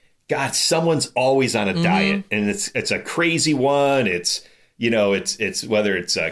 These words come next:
Speaker 1: keto, whether it's, uh, what was that other one with no sugar? I mean, there's
Speaker 2: Yeah.
Speaker 1: so many out there. To me,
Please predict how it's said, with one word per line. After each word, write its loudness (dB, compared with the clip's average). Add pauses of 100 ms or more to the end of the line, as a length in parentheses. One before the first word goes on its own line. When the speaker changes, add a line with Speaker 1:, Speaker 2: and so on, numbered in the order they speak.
Speaker 1:
keto, 0
whether 0
it's, -4
uh, -2 (120)
what -4
was -4
that -4
other -2
one -2
with -6
no 0
sugar? 0 (320)
I 0
mean, 0
there's 4
Speaker 2:
Yeah. 2
Speaker 1:
so 2
many 0
out -2
there. -4 (400)
To 0
me, -2